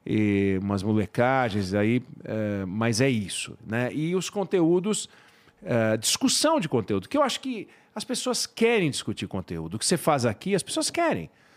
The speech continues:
Por que que você dá audiência? Porque você faz o que as pessoas querem. Não é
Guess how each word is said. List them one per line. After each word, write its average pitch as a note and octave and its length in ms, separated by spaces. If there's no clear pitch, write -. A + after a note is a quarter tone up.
Por - 120
que - 80
que - 80
você - 120
dá E3+ 100
audiência? C3+ 520
Porque E4 300
você D#4+ 240
faz D#4+ 240
o D4+ 40
que D4+ 60
as C4+ 80
pessoas - 300
querem. G#3+ 420
Não G3+ 160
é G3 440